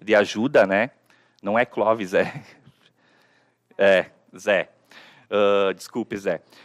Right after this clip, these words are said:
E eu conversei com eles. Daí, ah, cheguei lá, eles me falaram que eles tinham vindo,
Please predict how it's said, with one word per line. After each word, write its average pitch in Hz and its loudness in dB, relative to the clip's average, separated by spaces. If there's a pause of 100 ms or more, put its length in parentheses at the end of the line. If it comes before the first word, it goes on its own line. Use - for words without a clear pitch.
(140)
E 123 0
eu 139 6
conversei 156 -2
com 175 -4
eles. 117 -2
Daí, 151 0
ah, 156 4
cheguei 160 -2
lá, 151 2
eles 175 -4
me 165 -4
falaram 151 0
que - -8
eles 151 -8
tinham 160 -6
vindo, 113 4